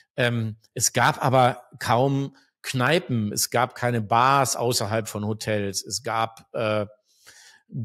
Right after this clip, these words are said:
kaum anständige Geschäfte, also das ist jetzt eine, es, äh, gab keine guten Restaurants, also gut im Sinne, ähm, wo jetzt mal ein bisschen, äh,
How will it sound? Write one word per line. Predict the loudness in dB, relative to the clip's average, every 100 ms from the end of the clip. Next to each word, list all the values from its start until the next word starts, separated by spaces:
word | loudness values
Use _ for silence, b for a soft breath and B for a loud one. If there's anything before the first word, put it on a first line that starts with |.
| -4
kaum | 0 2 2
anständige | -2 -4 -4 -4 -4 -2
Geschäfte, | -2 0 0 0 -2
also | -2 -4
das | -6 -6
ist | -4 -4 0
jetzt | 0 0 -6 -4
eine, | -2 0 0 -2
es, | -8 -10
äh, | -12 -10 -12
gab | -8 -6 -6 -4
keine | -4 -4 -4
guten | -6 -2
Restaurants, | 0 0 -2 0 4 4 4 2 -6 B B B B -8
also | -4 -4 -4
gut | -4 -4 -2
im | -2 -2
Sinne, | 0 2 4 2 0 -4
ähm, | -4 -2 -2 -6 -10 _ b b b _
wo | -2 2
jetzt | 2 0 0
mal | 0 2
ein | 0
bisschen, | 0 0 0 0 0 -6 -12 -10
äh, | -6 -6